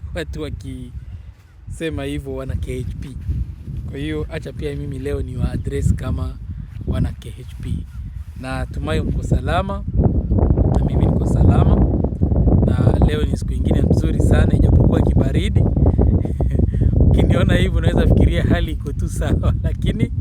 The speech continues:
kiukweli kuna baridi. Kiasi ya kwamba, eh, mikono imekaa wazi muda, kwa muda kiasi hadi ikashindwa kuvumilia baridi. Je, pia wewe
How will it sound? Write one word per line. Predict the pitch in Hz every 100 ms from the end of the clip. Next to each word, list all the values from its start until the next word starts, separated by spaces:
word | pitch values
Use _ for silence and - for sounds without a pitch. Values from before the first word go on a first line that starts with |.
| - - - -
kiukweli | 170 143 - 175 170
kuna | - -
baridi. | - - - - - - - - - -
Kiasi | - - -
ya | -
kwamba, | - 156 - 160 - -
eh, | - - -
mikono | - - -
imekaa | - - - 170 180
wazi | - - - - - - - -
muda, | - - - - - - - - - - - - - - - - - -
kwa | - -
muda | - -
kiasi | - 165 175 185 - 190 - - - - -
hadi | - 160
ikashindwa | 151 147 143 - 131
kuvumilia | - - - - - - - -
baridi. | - - - - - - - - - - - - 147 - - -
Je, | 190 165 - - - - - -
pia | 262 262
wewe | 214 220 214 -